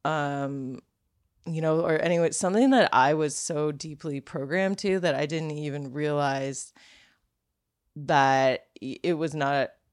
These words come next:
it's not okay to get raped. <laughs> I had no idea that that was, like, not, um, acceptable behavior or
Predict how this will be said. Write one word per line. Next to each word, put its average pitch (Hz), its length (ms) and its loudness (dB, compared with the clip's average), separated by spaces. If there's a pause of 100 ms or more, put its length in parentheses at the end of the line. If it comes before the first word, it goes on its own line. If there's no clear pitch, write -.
it's 170 180 -4
not 147 220 4
okay 143 300 0
to 160 80 -2
get 180 180 4
raped. 202 480 2
<laughs> - 40 0
I 233 400 8
had 156 280 2
no 147 160 -2
idea 143 400 0
that 139 320 -2
that 131 240 -8
was, 139 300 -6
like, 135 240 -6
not, 135 320 -10 (180)
um, 139 320 -6
acceptable 147 540 -8
behavior 156 680 0
or 139 240 -2